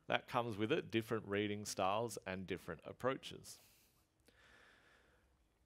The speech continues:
For, for, I guess, myself, uh, that's typically left to right, top to bottom. That is not the only comic book style, though, either. In, for instance, Japan has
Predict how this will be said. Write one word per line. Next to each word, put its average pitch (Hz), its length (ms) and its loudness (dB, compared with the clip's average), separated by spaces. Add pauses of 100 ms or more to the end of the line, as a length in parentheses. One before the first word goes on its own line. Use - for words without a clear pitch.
(180)
For, 95 240 4 (100)
for, 95 420 2 (360)
I 104 80 2
guess, 92 180 2
myself, 127 720 8
uh, - 60 -8 (440)
that's - 240 2
typically 127 500 0
left 92 500 2
to 92 100 -6
right, 127 380 4 (160)
top - 240 4 (260)
to - 80 -10
bottom. 85 440 -2 (1200)
That 170 200 6
is 156 160 6
not 156 200 4
the 135 100 4
only 123 520 2
comic 139 360 2 (100)
book - 180 -6 (140)
style, 65 480 2
though, 82 200 0 (120)
either. 143 280 0 (720)
In, 110 140 -2
for - 340 0
instance, 165 360 -2
Japan 120 500 4
has 92 580 0